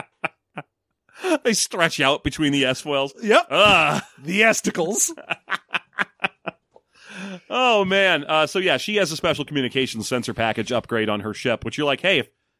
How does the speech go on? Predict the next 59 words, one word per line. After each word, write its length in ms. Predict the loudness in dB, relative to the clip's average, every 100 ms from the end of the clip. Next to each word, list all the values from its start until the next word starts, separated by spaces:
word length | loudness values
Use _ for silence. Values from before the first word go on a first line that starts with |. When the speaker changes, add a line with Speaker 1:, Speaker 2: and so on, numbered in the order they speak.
| _
Speaker 1:
if 120 | -2
that's 200 | -2 -2
good 220 | 0 0
shit 220 | 0 -2
and 80 | 0
it 80 | 0
exists, 460 | -2 0 -2 -2 -8
just 160 | -14 -6
put 100 | 0
it 40 |
on 100 | 2
everybody's 340 | 2 2 2 0
ship, 220 | 0 -2
you 80 | 0
know? 240 | 0 0 -4 _ _
Wouldn't 200 | -2 2
hurt 160 | 0
to 60 | 2
have 220 | 2 2
it." 180 | 2 -2 -6
Speaker 2:
No, 180 | -4 0
Speaker 1:
But 80 | 2
she, 60 |
Speaker 2:
man. 120 | 0
Speaker 1:
but 120 | 0 -2
Speaker 2:
You 60 |
Speaker 1:
she's 60 | 2
Speaker 2:
gotta 120 | 4
Speaker 1:
like, 80 | 4
Speaker 2:
have 180 | 2 2
different 320 | -2 -2 -4
things 260 | -2 -2 -4
for 140 | 0
everyone. 400 | 2 2 0 2
Speaker 1:
Yeah, 160 | 2 2
otherwise 300 | 4 2 0
it's 120 | -2
not 140 | 0
a 60 | 2
cool 180 | 0 0
squad. 500 | -2 -2 -2 -2 -10 _ _ _ _
Uh, 80 | -6
but, 140 | -2
yeah, 160 | 2 0
she's 200 | 0 -2
like, 180 | -2 0
"Yeah, 180 | 2 2
I'm 100 | 2
picking 200 | 0 0
up 140 | 0
comm 240 | 0 0 2
chatter 320 | 0 2 0
because 320 | -2 -2 -2
of 100 | 0
my, 280 | 0 0 2
uh, 240 | 2 2 0
my 200 | -2 -2
adva-, 300 | -4 -6 -2
my 240 | -2 -2